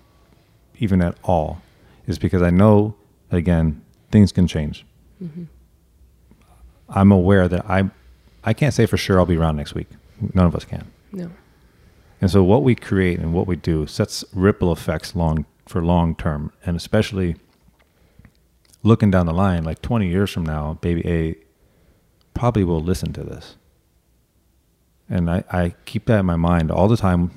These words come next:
Speaker 1: 'cause I know my kids will listen to this one day.
Speaker 2: Mm-hmm.
Speaker 1: Boys, I love you.
Speaker 2: <laughs>
Speaker 1: And so, uh,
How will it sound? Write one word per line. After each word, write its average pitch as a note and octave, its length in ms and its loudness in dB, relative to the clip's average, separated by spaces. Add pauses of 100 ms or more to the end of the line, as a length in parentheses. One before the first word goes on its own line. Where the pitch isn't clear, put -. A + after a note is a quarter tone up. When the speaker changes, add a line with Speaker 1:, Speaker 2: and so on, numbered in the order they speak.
(200)
Speaker 1:
'cause - 140 -16
I E2+ 60 -4
know F#2 200 4
my E2+ 120 0
kids G2+ 300 -4
will D#2+ 120 -10
listen E2 260 -6
to D#2+ 80 -8
this D2+ 160 -10
one E2 160 -8
day. E2 240 -14 (180)
Speaker 2:
Mm-hmm. E3+ 240 -14 (1700)
Speaker 1:
Boys, D#2 220 -2
I E2+ 40 0
love F2+ 220 0
you. C2+ 100 -12 (580)
Speaker 2:
<laughs> F3 240 -10 (420)
Speaker 1:
And F2+ 160 2
so, F2+ 200 4
uh, F2+ 120 2